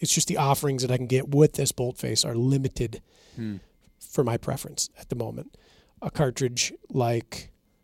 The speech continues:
Speaker 1: say, the Six Dasher alleviates that.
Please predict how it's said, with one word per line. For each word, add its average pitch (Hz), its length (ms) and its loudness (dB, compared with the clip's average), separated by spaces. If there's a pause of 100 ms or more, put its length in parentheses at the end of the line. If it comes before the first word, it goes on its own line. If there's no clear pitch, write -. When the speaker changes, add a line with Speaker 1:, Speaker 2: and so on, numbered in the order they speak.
(420)
Speaker 1:
say, 127 220 4
the 113 80 0
Six - 260 4
Dasher 185 460 6 (560)
alleviates 123 500 2
that. 110 240 -6